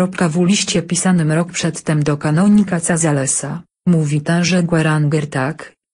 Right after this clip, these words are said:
„Podzielam zupełnie wasze przekonanie o wartości objawień Katarzyny Emmerich. Jasne jest dla mnie, że objawienia te z zakresu Ewangelii zachowała łaskawie boska opatrzność umyślnie na obecne czasy,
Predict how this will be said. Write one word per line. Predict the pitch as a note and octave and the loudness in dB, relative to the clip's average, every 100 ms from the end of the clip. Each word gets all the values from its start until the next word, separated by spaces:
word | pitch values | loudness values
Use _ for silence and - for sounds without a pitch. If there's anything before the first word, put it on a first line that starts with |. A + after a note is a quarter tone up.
| _ | _
„Podzielam | - E3 D#3+ E3+ E3 | -4 0 0 2 0
zupełnie | D#3+ F3+ G3+ G#3+ G#3+ G3+ | 0 0 2 4 4 2
wasze | D#3 D3+ - | 0 -2 -2
przekonanie | F3 - D#3 D#3 D3+ F#3+ F#3+ F#3 | -2 -2 -2 0 2 4 2 2
o | F3+ | -2
wartości | E3 D3 D#3 D#3 - E3+ | -2 -2 -4 -6 -4 -2
objawień | D3 D#3 F3 F#3 D#3+ | 0 0 2 2 0
Katarzyny | D#3 D3+ D3+ D3+ F#3 F3 | -2 -2 -2 0 2 2
Emmerich. | D#3 D3+ D#3 D#3+ - - - _ _ _ _ _ _ | 2 0 0 -2 -4 -12 -14 _ _ _ _ _ _
Jasne | D#3+ C#3+ C#3 - F#3 F3 | -4 -4 -4 2 2 4
jest | E3+ - E3 | 0 -2 -2
dla | D3 C#3 | -2 -2
mnie, | C#3+ C3+ C3+ D3+ - _ - | -2 -6 -6 -10 -14 _ -6
że | D3 D#3 | -2 0
objawienia | D3+ D3+ D3+ E3+ E3 | 0 0 0 2 0
te | E3 D#3+ | 0 -2
z | |
zakresu | D#3+ D#3+ E3 G3 F#3+ E3+ | 0 -2 -2 0 0 0
Ewangelii | D#3 D3+ D3+ D3+ C#3+ C#3+ F#3 | -2 -2 -2 -2 -2 0 0
zachowała | E3 - D3 E3 D#3 C#3+ | -2 -2 -2 0 0 -2
łaskawie | C3 - - G3+ F#3 D#3 | -2 -4 -2 0 0 0
boska | E3 E3 - E3 | 0 -2 -2 -2
opatrzność | D#3 E3 - E3 E3 - - | 0 -2 -2 -2 -2 -2 0
umyślnie | E3+ F#3 - F3 E3+ | 0 0 0 0 0
na | D#3+ | -2
obecne | D3+ D3+ F#3 - F3+ | -2 -4 -2 -4 -4
czasy, | F3+ D3 C#3 - D#3 | -4 -4 -4 -6 -8